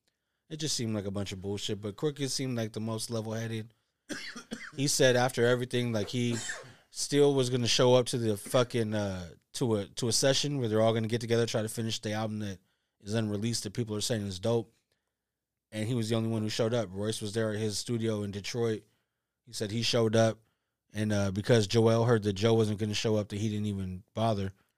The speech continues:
Didn't tell Crooked. Crooked calls, he's like, "Fuck." And I guess him and Royce ended up doing, like,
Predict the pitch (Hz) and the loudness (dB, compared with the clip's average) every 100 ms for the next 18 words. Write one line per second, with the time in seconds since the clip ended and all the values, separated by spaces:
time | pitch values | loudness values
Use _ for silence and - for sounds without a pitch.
0 | _ _ - 117 113 - 120 110 120 104 | _ _ -2 0 0 2 2 2 0 0
1 | 107 104 - _ _ _ _ - 123 117 | -2 -4 -10 _ _ _ _ -8 -6 -4
2 | 110 117 107 101 92 92 - 131 127 101 | 0 0 2 0 -4 -8 -6 -2 -2 -2
3 | 98 101 110 110 123 113 101 107 117 113 | -6 -4 -2 -2 -2 -2 0 0 0 -2
4 | 107 107 98 107 107 104 101 95 | -4 -4 -2 -2 -2 -4 -6 -8